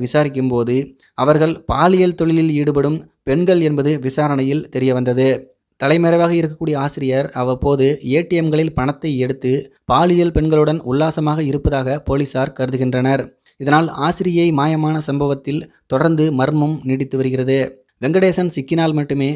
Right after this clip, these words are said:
ஆசிரியை தீபா பற்றிய நிலை தெரியவரும் என்பதால் அவரை பிடிக்க போலீசார் தீவிரம்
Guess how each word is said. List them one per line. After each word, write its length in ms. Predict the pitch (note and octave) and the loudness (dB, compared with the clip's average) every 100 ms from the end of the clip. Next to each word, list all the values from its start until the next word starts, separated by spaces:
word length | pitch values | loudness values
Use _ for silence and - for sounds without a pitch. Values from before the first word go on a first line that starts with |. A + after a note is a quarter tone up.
| - - C3+ | -8 -6 -4
ஆசிரியை 320 | D#3 E3+ E3 C#3+ | 0 0 0 2
தீபா 260 | D#3 E3 E3 D#3+ | 2 2 2 -2
பற்றிய 260 | D#3 D#3 C#3+ | -2 -2 0
நிலை 140 | C#3 C#3+ B2+ | -2 -2 -2
தெரியவரும் 420 | C#3+ D3+ D3 C3+ | 0 0 2 0
என்பதால் 360 | C3 B2+ B2+ D3 - _ _ | 0 0 0 -2 -10 _ _
அவரை 240 | C3+ D3+ D#3 | 0 2 2
பிடிக்க 320 | D#3 E3 E3 D#3+ | 0 0 0 0
போலீசார் 440 | D3+ D3 C#3+ D3 - | 0 0 -2 -4 -4
தீவிரம் 360 | D#3 D#3 C#3+ | 0 0 0